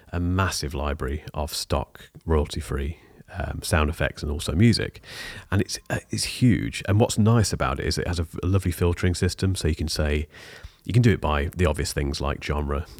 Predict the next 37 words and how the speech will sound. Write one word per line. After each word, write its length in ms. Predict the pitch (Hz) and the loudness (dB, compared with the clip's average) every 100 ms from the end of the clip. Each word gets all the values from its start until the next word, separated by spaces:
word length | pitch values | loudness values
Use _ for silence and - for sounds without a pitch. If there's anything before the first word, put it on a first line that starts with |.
| - | -10
and 220 | 69 76 | -8 -6
instrument, 500 | - - - - - - | -6 -6 -6 -6 -6 -4
instrument 400 | 104 - 82 76 | -2 -2 -4 -4
and 80 | - | -6
stuff 200 | - - | -8 -6
like 100 | - | 2
that. 280 | 92 92 - | 4 4 2
But 100 | 90 | 4
then 100 | 98 | 6
they 120 | 95 | 6
have 180 | 90 - | 4 2
things 180 | 87 | 0
like 200 | 80 73 80 | 0 -2 -2
by 120 | 78 | 0
mood. 460 | 80 82 87 87 - | 2 4 4 2 -2
So 140 | - 78 | -6 -4
if 80 | |
you 80 | 82 | -2
want, 220 | 78 76 | -2 -4
you 60 | - | -6
know, 60 | - | -8
exciting 580 | - - 73 73 - | -8 -8 -8 -8 -6
music 400 | 76 80 - - - | -4 -4 -6 -10 -10
or 180 | - - - - | -12 -12 -18 -14
sad 480 | - - 73 76 73 | -8 -6 -4 -4 -6
or 120 | 55 | -6
happy, 280 | - 73 73 | -6 -4 -4
whatever 220 | 73 71 | -4 -4
it 60 | - | -6
might 180 | 67 | -6
be, 220 | 73 71 85 | -4 -4 -2
and 120 | 98 | -2
you 60 | |
can 120 | - 92 | -2 0
combine 440 | 101 92 87 78 | 2 4 2 2
those 180 | 73 73 | -2 -4
filters. 540 | 76 73 - - - | -2 -2 -4 -6 -8